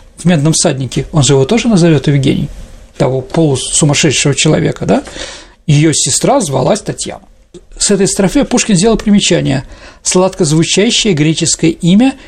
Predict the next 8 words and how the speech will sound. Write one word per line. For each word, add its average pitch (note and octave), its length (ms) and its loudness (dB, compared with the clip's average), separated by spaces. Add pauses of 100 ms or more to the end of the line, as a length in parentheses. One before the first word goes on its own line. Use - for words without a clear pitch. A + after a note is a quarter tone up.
(100)
какие, C4 320 0
например, G3+ 400 2
ещё F#3+ 240 0
есть – E3+ 280 0 (180)
Агафон, G3+ 580 0 (1080)
Филат, D3+ 720 -2 (560)
Фёкла, D3+ 720 0 (600)
Федора. D3 760 0